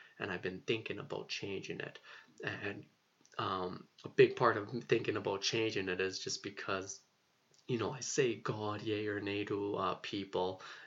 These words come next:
and, uh, there's always gonna be s-, people who hear that name and they just kinda, like,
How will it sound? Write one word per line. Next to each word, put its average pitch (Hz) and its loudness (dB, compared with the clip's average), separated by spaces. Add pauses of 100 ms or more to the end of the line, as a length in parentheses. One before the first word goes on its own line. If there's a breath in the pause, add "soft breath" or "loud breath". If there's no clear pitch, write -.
and, 98 2
uh, 95 0
there's 98 0
always 104 6
gonna 104 2
be 104 -4
s-, - -4
people 110 2
who 101 -2
hear 104 2
that 110 0
name 101 0
and 92 -2
they 92 0
just 95 0
kinda, 95 -2
like, 95 -4